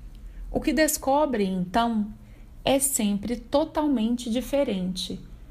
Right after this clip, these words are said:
tanto do que esperavam como do que temiam no plano dualista.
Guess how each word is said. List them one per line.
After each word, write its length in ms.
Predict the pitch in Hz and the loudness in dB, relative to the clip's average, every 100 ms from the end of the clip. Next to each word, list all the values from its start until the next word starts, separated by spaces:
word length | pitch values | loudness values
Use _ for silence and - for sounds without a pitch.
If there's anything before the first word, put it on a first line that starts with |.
| - - | -18 -10
tanto 320 | - 285 294 233 | 2 4 4 2
do 140 | 208 | -2
que 100 | 208 | -2
esperavam 920 | 180 - 254 247 214 220 247 294 370 - - - - | -4 0 2 2 0 0 0 0 -2 -4 -16 -18 -6
como 320 | - 311 320 | 2 4 4
do 100 | 269 | 2
que 160 | - 277 | 0 -4
temiam 840 | - 320 339 320 262 254 214 196 | -2 -2 2 4 4 4 4 2
no 140 | 214 | 2
plano 380 | 220 220 208 214 | 2 0 2 2
dualista. 880 | 214 240 262 208 175 170 - 185 180 | 0 0 0 0 -2 -4 -6 -6 -8